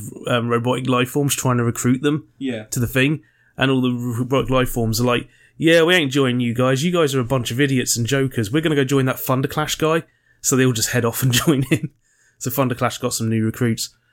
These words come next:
Speaker 1: Um, but yeah, that, that's really fun. Like, some really dark stuff happens in More Than Meets the Eye as well. Like, um,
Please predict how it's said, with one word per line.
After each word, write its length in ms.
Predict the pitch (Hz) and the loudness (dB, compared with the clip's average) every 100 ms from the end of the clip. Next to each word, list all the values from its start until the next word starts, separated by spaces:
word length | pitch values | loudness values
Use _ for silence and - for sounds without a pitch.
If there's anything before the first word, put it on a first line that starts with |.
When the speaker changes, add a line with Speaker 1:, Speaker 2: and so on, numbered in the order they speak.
| _ _ | _ _
Speaker 1:
Um, 340 | - 135 139 120 _ _ _ _ | 0 2 0 -4 _ _ _ _
but 140 | 147 156 | 0 4
yeah, 100 | 170 | 4
that, 180 | 202 | 4
that's 280 | 180 185 - | 0 0 -2
really 180 | 143 139 | -2 -2
fun. 180 | - 135 | 0 0
Like, 160 | 143 139 | -2 -2
some 160 | 160 | -2
really 140 | 208 131 | 0 0
dark 280 | 131 120 | 0 0
stuff 200 | - 143 | -2 -4
happens 260 | 123 113 104 | -4 -4 -4
in 60 | 104 | -4
More 140 | 107 | -2
Than 60 | 107 | -2
Meets 160 | 107 - | -2 -2
the 100 | 110 | 0
Eye 80 | |
as 100 | 107 | -2
well. 260 | 107 120 113 | -2 -2 -2
Like, 300 | 107 104 - | -2 -4 -2
um, 340 | 113 104 107 | -2 -2 -8